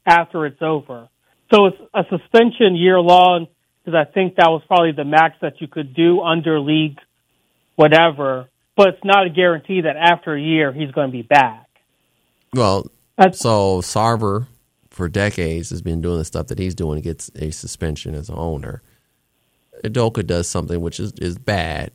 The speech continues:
Speaker 2: He gets the same suspension as the owner who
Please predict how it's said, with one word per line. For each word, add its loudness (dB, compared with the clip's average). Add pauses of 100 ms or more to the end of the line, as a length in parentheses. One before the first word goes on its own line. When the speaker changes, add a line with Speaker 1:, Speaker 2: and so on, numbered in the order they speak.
Speaker 2:
He -6
gets -6
the -12
same -6
suspension -8
as -6
the -10
owner -6
who -8